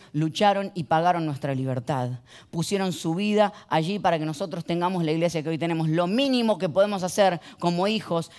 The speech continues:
es honrarlos dando lo mejor por ustedes, porque estamos sentados sobre sus hombros". Estamos sentados sobre los hombros de ellos.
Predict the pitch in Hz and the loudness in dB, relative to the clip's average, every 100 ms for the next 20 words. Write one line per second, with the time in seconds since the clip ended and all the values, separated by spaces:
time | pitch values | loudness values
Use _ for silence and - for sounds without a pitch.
0 | - - 190 185 202 185 180 220 202 175 | -6 0 0 0 -2 0 2 4 4 2
1 | 156 185 190 180 170 160 185 180 151 143 | 0 0 2 0 0 0 0 0 0 -6
2 | 120 107 113 110 - - _ _ _ _ | -4 -8 -8 -12 -14 -18 _ _ _ _
3 | _ _ _ _ _ - 160 147 185 185 | _ _ _ _ _ -6 -4 -2 -2 -2
4 | - 165 156 - 151 131 - 139 127 120 | -2 -2 2 2 2 0 -6 -8 -6 -6
5 | 135 131 120 151 - _ _ _ _ _ | -2 -2 -4 -12 -18 _ _ _ _ _
6 | _ - - 160 196 196 185 175 202 196 | _ -10 -6 0 0 0 -2 0 2 2
7 | 185 175 165 156 175 160 147 143 151 127 | 2 -2 -2 -2 -2 -2 -2 0 -2 -2
8 | 120 - | -8 -12